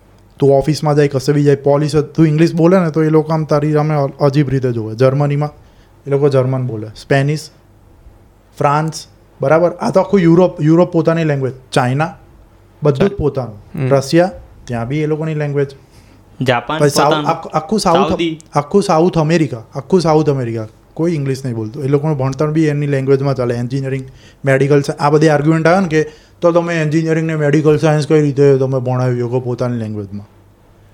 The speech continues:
Speaker 1: ચાઇનામાં જુઓ, જાપાનમાં જુઓ, સાઉથ કોરિયામાં જુઓ, યુરોપમાં જુઓ, આખું સાઉથ અમેરિકા, આખું સાઉથ અમેરિકા અંગ્રેજી બોલે છે.
Speaker 3: અહીં તો લેંગ્વેજ એટલે ભાઈ ઇન્ટેલિજન્ટ નો
Speaker 1: ના,
Speaker 3: થઈ
Speaker 1: અને
Speaker 3: ગયો.
Speaker 1: અહીંયા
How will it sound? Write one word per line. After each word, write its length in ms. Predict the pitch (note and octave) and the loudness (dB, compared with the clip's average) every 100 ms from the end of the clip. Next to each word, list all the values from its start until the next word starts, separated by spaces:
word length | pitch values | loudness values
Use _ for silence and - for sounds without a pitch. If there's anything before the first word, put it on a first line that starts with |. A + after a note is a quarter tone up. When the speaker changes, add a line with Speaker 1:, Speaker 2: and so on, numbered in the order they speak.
| _ | _
Speaker 1:
ચાઇનામાં 520 | - A#2+ B2 C3 C#3+ C#3 | -2 0 0 -2 0 0
જુઓ, 280 | C3+ C#3 C#3 _ | 0 -2 -4 _
જાપાનમાં 500 | A#2+ A#2+ C3+ C3+ C#3+ | -2 0 0 -2 0
જુઓ, 220 | C3+ C#3 C#3 | 0 0 0
સાઉથ 340 | B2+ B2 C3 | 2 0 2
કોરિયામાં 360 | C#3+ C#3 C#3 C3+ | 2 2 2 2
જુઓ, 240 | C3+ C#3 | 2 2
યુરોપમાં 560 | B2+ A#2+ C3+ C3+ C#3+ C3+ | 2 2 2 0 -2 0
જુઓ, 300 | C3+ C#3 C#3 - | 2 2 0 -6
આખું 280 | C3 - C#3+ | -6 0 2
સાઉથ 280 | C3 C3+ C#3+ | 4 2 2
અમેરિકા, 340 | D3 C#3+ D3 | 0 0 0
આખું 260 | C#3 - C#3 | 0 0 0
સાઉથ 240 | C3+ C#3 | 2 2
અમેરિકા 340 | C#3 C3+ C3+ | 0 -2 0
અંગ્રેજી 300 | B2+ B2+ D3+ | 0 2 2
બોલે 280 | E3+ E3 D#3 | 2 2 0
છે. 80 | C#3+ - _ _ _ - - - - - - _ _ _ - | -2 -8 _ _ _ -20 -20 -20 -20 -20 -20 _ _ _ -2
Speaker 3:
અહીં 120 | C3+ | 0
તો 80 | D#3+ | 2
લેંગ્વેજ 380 | D3+ D3 D#3 | 0 0 0
એટલે 260 | D#3 D#3+ D#3+ | 0 -2 -4
ભાઈ 180 | D3+ D#3 | 0 0
ઇન્ટેલિજન્ટ 680 | C#3+ B2 B2+ C#3 C#3 C3+ C3 | -2 -4 -2 -2 0 -2 -2
નો 60 | |
Speaker 1:
ના, 140 | E3+ G3 | 0 0
Speaker 3:
થઈ 100 | G#3+ | 2
Speaker 1:
અને 80 | |
Speaker 3:
ગયો. 100 | F#3+ | 2
Speaker 1:
અહીંયા 340 | F#3+ F3 G3 | 2 2 0